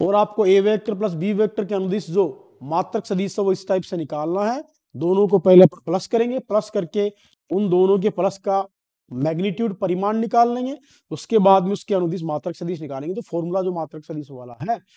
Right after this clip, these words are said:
वो अप्लाई करते हैं हम इसका मात्रक सदिश ऐसे निकालेंगे। नेक्स्ट क्वेश्चन अपना स्टूडेंट ये है, सदिश के अनुदिश एक ऐसा सदिश ज्ञात कीजिए जिसका परिमाण आठ इकाई है,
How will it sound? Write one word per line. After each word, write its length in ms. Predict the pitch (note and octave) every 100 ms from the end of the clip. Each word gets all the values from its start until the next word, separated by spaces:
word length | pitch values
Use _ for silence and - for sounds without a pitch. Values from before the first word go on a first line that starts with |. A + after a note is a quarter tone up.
| _ -
वो 80 | F3
अप्लाई 280 | D#3 D3
करते 260 | B2 B2 -
हैं 80 | C3
हम 60 |
इसका 260 | D3+ - G#3+ E4+ _ _ _ _ C#3
मात्रक 440 | D3 E3+ E3+ D#3+
सदिश 240 | D#3 D#3 C3+
ऐसे 140 | B2+
निकालेंगे। 440 | A2+ A2 G#2+ A2 _ _ _ _ _ _ _ _ _ _ _ _ _ _ _ _ _ _
नेक्स्ट 340 | A2+ E3 - -
क्वेश्चन 260 | G3+ G#3+
अपना 180 | G3 G3
स्टूडेंट 340 | F#3 F3 G3+ F3
ये 160 | D#3+
है, 120 | F3 A3 _ _ _ _ _ _ _ _ _ _
सदिश 480 | - G3 A#3+ C4 - _ _ _ _ -
के 120 | A#3
अनुदिश 400 | G#3+ A3 C4+ C4
एक 160 | A#3+ G#3+
ऐसा 180 | - A3+
सदिश 300 | G#3+ A3+ D3+
ज्ञात 260 | G3+ G3 -
कीजिए 520 | F#3 D#3 G3+ G#3 - _ _ -
जिसका 500 | A#2+ F#3 - A#3+ A#3+ B3 B3
परिमाण 540 | F3+ F#3 F#3+ G3+ A#3 A#3 G3
आठ 340 | G3 A3+ -
इकाई 280 | D#3+ E3+ D3+
है, 160 | G#2